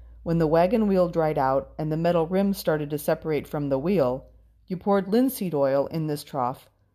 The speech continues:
and soaked the wheel all around until it swelled to fit tight against the metal rim. The Queen Incubator, nineteen twenty-two. It was used for hatching chicken, turkey,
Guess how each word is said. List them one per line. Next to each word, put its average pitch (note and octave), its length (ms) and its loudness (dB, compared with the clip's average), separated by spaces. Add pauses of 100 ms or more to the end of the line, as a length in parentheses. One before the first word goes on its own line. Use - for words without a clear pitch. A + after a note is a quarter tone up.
(160)
and D#3+ 160 -6
soaked - 340 0
the A3+ 80 -2
wheel E3 340 0
all E3+ 200 4
around C#3+ 360 0
until E3 360 -4
it - 100 -4
swelled F#3+ 380 2
to F#3+ 100 -6
fit F3+ 280 -8
tight D3+ 260 -4 (280)
against D3+ 420 -6
the E3+ 80 0
metal C#3+ 260 0
rim. B2+ 320 -6 (2250)
The G3 80 -6
Queen B3 300 2
Incubator, D#3 800 0
nineteen F3+ 420 -2
twenty-two. D3+ 600 -6 (920)
It G3+ 120 -2
was A3+ 280 0
used G#3 200 -2
for F3+ 160 -4
hatching F3 420 -2
chicken, A3+ 460 -4 (440)
turkey, G3+ 520 -4